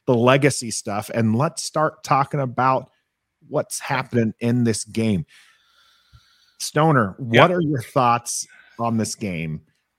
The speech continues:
Speaker 1: You know, in, like, two sentences before we start breaking down some of the more finer stats of it.
Speaker 2: Uh, the defense is absolutely carrying this team. That's a, a no-brainer.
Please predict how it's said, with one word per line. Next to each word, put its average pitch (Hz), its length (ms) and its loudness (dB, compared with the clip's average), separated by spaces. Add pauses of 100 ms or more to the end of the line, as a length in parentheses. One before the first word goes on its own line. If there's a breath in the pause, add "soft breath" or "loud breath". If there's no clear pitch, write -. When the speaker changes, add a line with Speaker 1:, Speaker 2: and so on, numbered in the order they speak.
(160)
Speaker 1:
You 98 120 -2
know, 90 400 -4
in, 98 200 -2
like, 95 200 -2
two 143 180 0
sentences 104 460 -6
before 104 260 -6
we 101 100 0
start - 280 -8
breaking 101 240 -2
down 90 140 -4
some 101 180 -6
of 92 60 -4
the 90 60 -4
more 90 220 0
finer 113 460 -2
stats - 560 -6 (100)
of 85 160 -12
it. - 100 -18 (1200 loud breath)
Speaker 2:
Uh, 139 560 2
the 123 160 -6
defense 156 540 2
is 120 160 -4 (120)
absolutely 143 760 0
carrying 131 380 -2
this 117 180 -6
team. 151 440 -4 (120)
That's 120 340 -6
a, 117 240 -4
a 117 40 -2
no-brainer. 123 720 -2